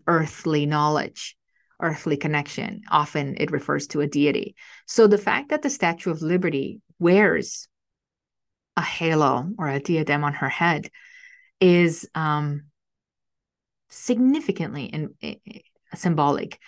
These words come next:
The whole statue is symbolic. I mean, the French, uh, the, the, um,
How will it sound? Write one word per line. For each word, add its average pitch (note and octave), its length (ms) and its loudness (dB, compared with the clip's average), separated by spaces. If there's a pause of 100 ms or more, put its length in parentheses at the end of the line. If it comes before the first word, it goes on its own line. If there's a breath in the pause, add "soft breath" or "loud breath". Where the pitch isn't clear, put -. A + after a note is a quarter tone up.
(140 soft breath)
The G#3+ 220 6
whole E4 200 6
statue C#4 440 0
is D3 140 0
symbolic. D#3+ 540 0
I E3 100 -2
mean, E3+ 220 -2
the D#3 120 -2
French, G#3 600 0 (320 loud breath)
uh, D3 360 0
the, D3+ 420 -4
the, C2 340 -4
um, - 320 -10